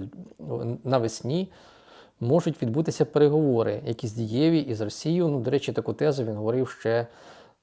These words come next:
наприкінці минулої весни. І казав, що буде добре, якщо ми закінчимо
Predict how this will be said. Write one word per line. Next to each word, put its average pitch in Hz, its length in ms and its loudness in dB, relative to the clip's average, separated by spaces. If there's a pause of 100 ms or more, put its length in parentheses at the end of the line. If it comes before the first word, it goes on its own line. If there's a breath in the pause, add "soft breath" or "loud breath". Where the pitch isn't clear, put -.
(160)
наприкінці 160 760 4 (120)
минулої 165 540 8
весни. 131 600 4 (380 soft breath)
І - 40 -8
казав, 139 420 4
що 120 140 0
буде 120 200 0
добре, 147 300 2
якщо 135 260 0
ми 151 100 0
закінчимо 135 680 -2